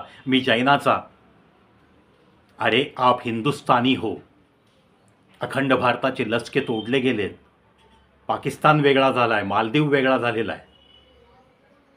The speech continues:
तुमचा वेस्ट बंगाल, ईस्ट बंगाल हे प्रकार झालेले आहेत, बांगलादेशाची निर्मिती झाली आहे आणि आज तुमच्या जवळची नेपाळ, भूतान, म्यानमार, श्रीलंका या देशांवरती पण डोळा आहे.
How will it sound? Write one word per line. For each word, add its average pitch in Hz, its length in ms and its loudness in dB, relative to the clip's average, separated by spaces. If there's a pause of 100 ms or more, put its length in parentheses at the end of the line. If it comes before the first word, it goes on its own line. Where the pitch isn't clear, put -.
(720)
तुमचा 127 300 2
वेस्ट 151 400 0
बंगाल, 143 440 4 (160)
ईस्ट 151 280 -4
बंगाल 131 460 2 (320)
हे 127 80 2
प्रकार 127 380 0
झालेले 135 380 2
आहेत, 107 120 -4
बांगलादेशाची 131 640 -2
निर्मिती 120 400 -4
झाली 117 260 -2
आहे 92 100 -16 (560)
आणि 113 180 -6 (100)
आज 123 220 -2
तुमच्या 123 360 -4
जवळची 110 640 -4 (300)
नेपाळ, 113 520 -4
भूतान, 117 560 -6
म्यानमार, 104 640 -2 (720)
श्रीलंका 110 540 -2 (560)
या 110 180 0
देशांवरती 123 640 -4
पण 117 180 -4
डोळा 98 200 -2
आहे. 80 180 -14